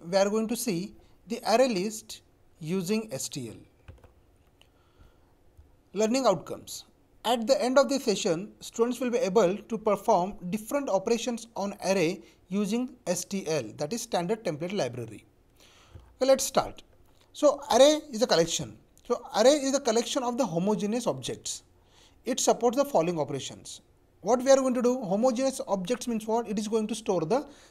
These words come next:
same data types values in a array. So can we perform the direct operations on our array? Yes, that is possible. We can perform these different operations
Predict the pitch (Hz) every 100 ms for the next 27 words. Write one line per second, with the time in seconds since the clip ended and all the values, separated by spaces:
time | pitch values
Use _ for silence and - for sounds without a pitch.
0 | - - 302 302 262 220 208 208 - -
1 | - - 147 135 156 220 220 156 185 277
2 | - _ _ - 160 120 - _ _ -
3 | - - - 220 - - - _ - 247
4 | 277 320 285 247 254 254 269 269 - -
5 | - 190 202 190 180 233 220 226 233 254
6 | 240 - 214 226 226 226 - _ _ -
7 | - 202 196 - - - - _ _ _
8 | - - _ _ _ - 196 214 233 -
9 | - 165 226 - - 175 196 220 226 214
10 | 196 127 104 - - 202 - 262 254 233
11 | 294 254 262 285 202 175 220 208 202 208
12 | 240 214 208 202 135 101 -